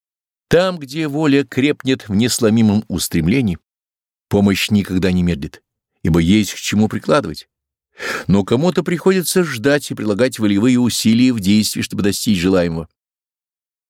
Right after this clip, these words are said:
Но без помощи не оставляем. В начале записи было сказано: «Пиши, помогу».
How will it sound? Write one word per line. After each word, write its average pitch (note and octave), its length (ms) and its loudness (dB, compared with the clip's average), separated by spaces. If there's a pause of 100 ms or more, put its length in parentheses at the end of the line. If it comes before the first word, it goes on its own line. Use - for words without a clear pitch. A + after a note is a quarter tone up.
(260)
Но G2 140 4
без F2+ 280 -2
помощи F#2+ 500 0
не F2+ 120 0
оставляем. E2+ 560 -4 (800)
В - 60 -4
начале E2+ 480 0
записи F2+ 460 -4
было F2+ 200 0
сказано: F2 480 -2 (100)
«Пиши, A2 540 0 (100)
помогу». F2 440 -4